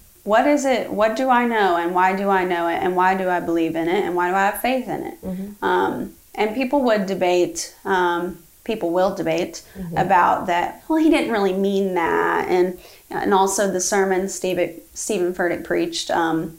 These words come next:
Speaker 1: where he called himself God Almighty, uh,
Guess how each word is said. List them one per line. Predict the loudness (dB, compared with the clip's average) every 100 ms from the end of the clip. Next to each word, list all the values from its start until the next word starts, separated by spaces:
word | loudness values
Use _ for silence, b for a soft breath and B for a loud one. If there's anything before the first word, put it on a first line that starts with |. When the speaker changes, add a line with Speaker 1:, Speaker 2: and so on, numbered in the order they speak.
| -10
Speaker 1:
where | -4 -2
he | -2 -2 0 -2 -4 _ _ -20 b b -20
called | -2 0 2
himself | 0 0 0 0 0 -6 -4
God | 0 2
Almighty, | 4 4 4 4 2 -2 -8 B B B -6
uh, | -2 0 0